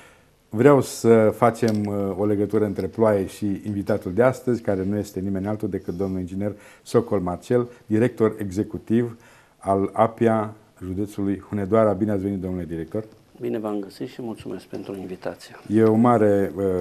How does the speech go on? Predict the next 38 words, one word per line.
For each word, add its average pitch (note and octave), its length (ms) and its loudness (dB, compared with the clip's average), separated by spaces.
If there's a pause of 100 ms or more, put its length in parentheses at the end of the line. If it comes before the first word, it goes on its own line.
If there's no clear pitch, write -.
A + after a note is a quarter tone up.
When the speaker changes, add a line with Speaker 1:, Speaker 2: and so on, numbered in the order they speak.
Speaker 1:
bucurie G#2 360 0
să A2 180 0
vă F#2+ 120 2
am G#2 160 2
în G2 260 -2
studio, G2+ 340 -2
pentru A#2+ 260 0
că A2 120 0
știu - 240 4
că A#2 100 4
aveți G#2 300 2
un G2 80 -6
timp F2+ 240 -4
extrem B2 500 4
de F#2 80 -2
limitat. F#2 520 -2 (540)
Apropo, A2+ 560 4 (160)
ca A2 400 6
așa G#2 300 4
o, G2+ 300 4 (500)
o G2+ 80 -4
picanterie, A2+ 800 2 (180)
uh, G2 60 -4 (160)
cu - 140 -6
domnul A2+ 300 4
director, A#2 480 6 (100)
la A2+ 200 8
telefon A#2+ 680 4
mai A#2 240 4
greu C3 240 8
îl G#2+ 80 6
prind. F2+ 280 -6 (320)
Dacă B2 300 6
îi B2 60 8
dau C#3 140 12
un C#3 60 8
mesaj, B2+ 360 6 (180)
„Veniți?”, A2 480 6